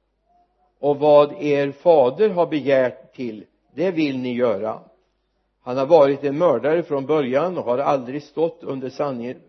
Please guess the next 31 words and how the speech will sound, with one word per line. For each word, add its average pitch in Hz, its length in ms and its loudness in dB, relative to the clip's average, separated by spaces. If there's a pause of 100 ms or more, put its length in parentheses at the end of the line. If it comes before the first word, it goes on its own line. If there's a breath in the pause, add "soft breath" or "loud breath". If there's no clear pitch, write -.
(140)
på 139 100 -12
sanningens 127 400 -6
sida, 156 360 -6 (300 soft breath)
eftersom 139 440 -6
sanningen 131 500 -4
inte 156 400 -6
finns 120 340 -10
i 117 40 -8
honom. 62 380 -12 (440)
När 131 200 -2
han 156 160 0
talar 165 420 4
lögn 180 340 0
talar 135 400 2
han 131 140 -4
av 123 120 -4
sitt 123 240 -14
eget, 104 380 -10 (380)
ty 127 120 -8
han 160 340 -2
är 120 180 -2
en 120 160 -8
lögnare, 113 500 -6 (480)
ja, 120 240 2
lögnens 113 540 -4
fader. 120 520 -2 (320)
Men 120 260 -6
mig 185 240 0
tror 127 360 -8
ni 117 220 -12
inte, - 420 -14